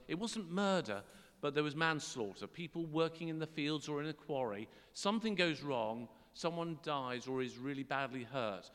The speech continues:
And in those days, the avenger of blood, which would be the next of kin, had the right to come and take the life of the person. And thinking,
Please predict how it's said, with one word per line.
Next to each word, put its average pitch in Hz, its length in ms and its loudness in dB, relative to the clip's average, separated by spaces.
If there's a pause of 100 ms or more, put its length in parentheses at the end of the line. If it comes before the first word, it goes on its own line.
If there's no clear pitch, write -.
(360)
And 147 140 4
in 151 120 4
those 180 320 4
days, 127 320 -2
the 143 200 0
avenger 143 540 2
of 123 140 -6
blood, 110 360 0
which 123 220 -6
would 120 100 -2
be 120 120 -6
the 117 120 -4
next 131 340 -4
of 123 120 -8
kin, 104 380 -6 (240)
had 170 200 0
the 151 100 0
right 131 360 0
to 123 140 -8
come 143 240 -4
and 123 100 -6
take 131 280 -4
the 123 100 -2
life 123 340 -4
of 113 100 -14
the 95 80 -10
person. 101 420 -6 (640)
And 165 240 -4
thinking, 190 300 -10